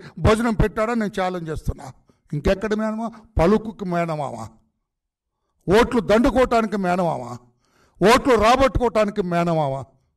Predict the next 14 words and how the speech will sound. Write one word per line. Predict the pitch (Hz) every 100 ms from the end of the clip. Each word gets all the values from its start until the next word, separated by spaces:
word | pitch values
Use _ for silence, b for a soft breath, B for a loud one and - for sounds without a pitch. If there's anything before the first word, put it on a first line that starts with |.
| _ _ _ _ _ -
అతని | 147 214 220
మేనమామ | 220 220 226 220
అయితే | 214 220
మాకు | 190 196 202
ఇబ్బందులు | 196 202 202 196
ఎందుకండి? | 185 180 180 170 170 - _ _ _ _ _ _ _ _ _ _
చంద్రబాబు | - 214 247 254 247
గారి | 240 233
టైంలో | 240 240
వేలాది | 233 220 233 240 233
మంది | 233 226
విదేశాలకు | 220 233 233 233 226
వెళ్ళి | 226 214 214
చదువుకుంటే | 208 208 214 214